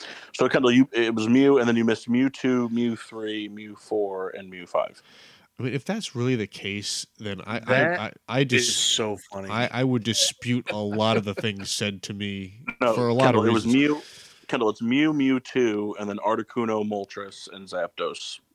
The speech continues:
Speaker 2: Okay. So the only other one I would have got was Mewtwo, but I just assumed if I said Mew, that Mewtwo didn't count because it was in a separate category all its own.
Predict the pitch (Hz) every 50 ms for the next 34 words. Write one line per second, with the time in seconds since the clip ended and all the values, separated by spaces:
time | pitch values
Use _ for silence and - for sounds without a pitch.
0 | _ - - 113 107 - 101 87 - - - - - - - - - 135 147 196
1 | 180 220 254 262 262 233 160 180 185 190 170 151 151 151 131 117 113 117 113 110
2 | - 120 113 120 95 104 110 110 98 101 113 117 110 104 - - 127 120 117 101
3 | 107 110 110 131 143 147 139 123 110 - - 139 131 123 117 120 135 107 110 101
4 | - - 120 104 101 101 110 113 113 117 113 98 113 107 113 113 117 113 104 -
5 | - 117 101 117 107 104 107 98 - 107 107 110 107 104 104 98 107 98 - 107
6 | 98 92 - 113 101 104 104 - - 107 101 104 101 104 101 101 101 104 104 101
7 | 98 98 101 - - 117 123 135 139 139 143 143 143